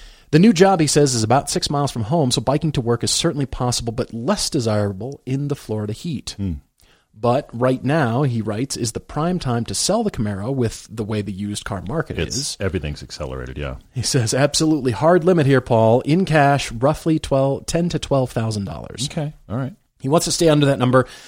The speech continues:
Speaker 1: but he's willing to go over a little and have a small loan, loan payment that he can pay off quickly. The requirements. Wife's got a thing about two-seaters, he says. No wiggle room there.
Speaker 2: So four seats for, are required.
Speaker 1: Required.
Speaker 2: Yeah.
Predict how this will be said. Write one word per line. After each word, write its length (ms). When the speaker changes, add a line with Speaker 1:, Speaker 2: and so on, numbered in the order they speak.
Speaker 1:
but 60
he's 140
willing 180
to 60
go 100
over 240
a 60
little 640
and 120
have 100
a 60
small 280
loan, 200
loan 260
payment 300
that 120
he 40
can 160
pay 160
off 220
quickly. 400
The 100
requirements. 880
Wife's 320
got 200
a 40
thing 220
about 240
two-seaters, 540
he 60
says. 400
No 140
wiggle 280
room 220
there. 380
Speaker 2:
So 180
four 320
seats 320
for, 240
are 160
required. 720
Speaker 1:
Required. 840
Speaker 2:
Yeah. 160